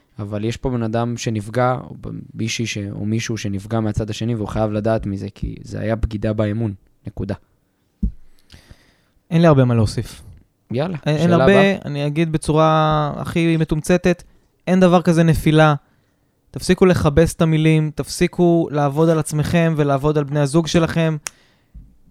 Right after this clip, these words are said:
Speaker 2: אם משהו חסר בקשר, אם יש סיבה שהתפתית למישהו שהוא לא בן הזוג שלך, והחיים תמיד מלאים בפיתויים, דברי איתו, תגידי לו, "נפלתי, כשלתי, אני עדיין אוהבת אותך, מפה והלאה,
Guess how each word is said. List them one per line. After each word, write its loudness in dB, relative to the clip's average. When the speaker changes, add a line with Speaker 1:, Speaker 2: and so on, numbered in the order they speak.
Speaker 2:
אם 2
משהו 2
חסר 0
בקשר, 2
אם 0
יש 0
סיבה 4
שהתפתית 0
למישהו 0
שהוא 0
לא 6
בן 4
הזוג 2
שלך, 2
והחיים 0
תמיד 0
מלאים 2
בפיתויים, 2
דברי 4
איתו, 4
תגידי 0
לו, 2
"נפלתי, 2
כשלתי, 0
אני -2
עדיין 0
אוהבת 0
אותך, 0
מפה 2
והלאה, 6